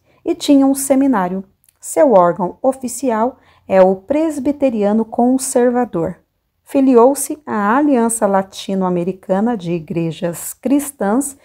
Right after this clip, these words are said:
e à Confederação de Igrejas Evangélicas Fundamentalistas do Brasil.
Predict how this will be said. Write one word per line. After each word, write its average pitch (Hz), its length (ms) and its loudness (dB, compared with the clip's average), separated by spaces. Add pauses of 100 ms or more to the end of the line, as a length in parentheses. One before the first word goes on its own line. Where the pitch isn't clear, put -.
(300)
e 277 100 4
à 247 280 6
Confederação 240 1040 0
de 226 140 -4
Igrejas 196 800 -4 (340)
Evangélicas 185 1120 0
Fundamentalistas 208 1700 -4
do 175 100 -8
Brasil. 190 480 -4